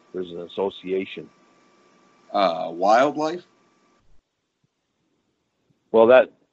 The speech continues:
Speaker 1: that's the song you mean, right? Wildlife. I'm
Speaker 2: Yes.
Speaker 1: on the
Speaker 2: Yeah,
Speaker 1: edge of
Speaker 2: yes,
Speaker 1: hell.
Speaker 2: yeah,
Speaker 1: Yeah.
Speaker 2: yeah.
Speaker 1: Uh, uh, yeah. In brackets. Yeah, yeah, it's Wildlife, uh, Edge of Hell, brackets,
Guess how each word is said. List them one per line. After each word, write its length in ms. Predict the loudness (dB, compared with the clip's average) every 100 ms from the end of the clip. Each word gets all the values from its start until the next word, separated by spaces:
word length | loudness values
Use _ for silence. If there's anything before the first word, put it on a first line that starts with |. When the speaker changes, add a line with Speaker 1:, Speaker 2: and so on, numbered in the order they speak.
| _ 0
Speaker 1:
that's 220 | 0 0
the 80 | 0
song 240 | 2 2
you 60 | -4
mean, 220 | -4 -2
right? 240 | -2 -2 -4
Wildlife. 520 | 2 4 4 2 -2 -6 -20 _ _
I'm 220 | -6 -2
Speaker 2:
Yes. 260 | 2 2 0
Speaker 1:
on 60 | -2
the 60 |
Speaker 2:
Yeah, 120 | 0 0
Speaker 1:
edge 200 | 0 0
of 60 |
Speaker 2:
yes, 360 | 2 2 2 -2
Speaker 1:
hell. 100 | -8
Speaker 2:
yeah, 160 | -6 0
Speaker 1:
Yeah. 200 | 0 0 -6 -12 -8
Speaker 2:
yeah. 40 |
Speaker 1:
Uh, 40 | -6
uh, 580 | -6 -10 -4 -2 -2 -4 -14
yeah. 80 | -14 -8
In 160 | -6 0
brackets. 480 | 4 4 2 -8 -12 -20 _ _ _ _
Yeah, 200 | -2 -2
yeah, 180 | 0 -2
it's 140 | -2 0
Wildlife, 580 | 4 4 4 2 0 -6 _ _ _ _ _ _
uh, 340 | -8 -6 -6 -6
Edge 240 | -8 -8
of 100 | -10 -4
Hell, 240 | -2 -2
brackets, 600 | -2 -2 -2 -6 -14 -14